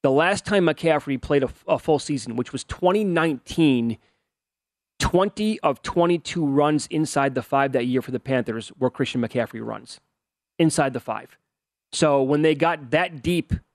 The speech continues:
three years ago now, they loved giving him the ball. Uh, the Raiders, Josh Jacobs had thirteen carries inside the five last year. He scored seven touchdowns. And when Josh McDaniels was with the Patriots,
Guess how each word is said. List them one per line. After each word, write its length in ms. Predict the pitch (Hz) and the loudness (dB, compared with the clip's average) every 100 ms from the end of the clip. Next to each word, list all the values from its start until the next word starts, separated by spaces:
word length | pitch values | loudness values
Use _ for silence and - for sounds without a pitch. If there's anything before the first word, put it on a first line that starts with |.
| _ _ _ | _ _ _
three 300 | 151 170 190 | 0 2 4
years 280 | 190 196 | 4 4
ago 220 | 147 135 123 | 4 2 2
now, 460 | 123 117 117 135 135 | 0 2 0 -2 0
they 160 | 139 | 0
loved 600 | 131 123 170 156 139 147 | 2 2 2 2 -2 -4
giving 260 | 139 139 131 | -2 0 0
him 140 | 131 | 2
the 80 | 123 | 2
ball. 380 | 131 117 101 _ _ _ _ _ - | 2 2 0 _ _ _ _ _ -4
Uh, 180 | 123 120 | 0 0
the 140 | 127 | 2
Raiders, 680 | 123 135 165 196 233 - - _ _ _ _ _ _ - | 2 4 4 4 2 -4 -10 _ _ _ _ _ _ -10
Josh 400 | 107 180 214 220 | 0 4 4 0
Jacobs 580 | 143 131 190 185 143 - | -6 2 2 2 0 0
had 200 | 147 135 | -2 -2
thirteen 720 | - 170 208 - - 185 175 | -2 0 0 -2 0 2 4
carries 540 | 156 - 160 135 131 - | 2 2 4 4 0 -2
inside 460 | 156 151 147 147 | -2 0 0 0
the 80 | 135 | -2
five 360 | - 139 143 131 | -2 0 0 0
last 320 | 127 127 - | 0 0 -2
year. 80 | 123 | -6
He 100 | 127 | -6
scored 320 | - 151 139 | -2 0 0
seven 320 | - 147 139 | 0 0 0
touchdowns. 720 | 127 139 - 123 113 117 - - _ _ _ _ _ - | -2 -4 -4 -4 -4 -6 -10 -14 _ _ _ _ _ -4
And 300 | 143 147 139 | 0 2 2
when 260 | 143 139 123 | 2 2 2
Josh 340 | 151 170 175 | 2 0 -2
McDaniels 680 | 180 123 147 160 170 151 139 | -6 -2 0 2 2 2 0
was 160 | 123 | 0
with 160 | 135 - | -2 -2
the 80 | 123 | -4
Patriots, 800 | 135 147 - 120 113 - - | 0 0 -2 -10 -8 -6 -8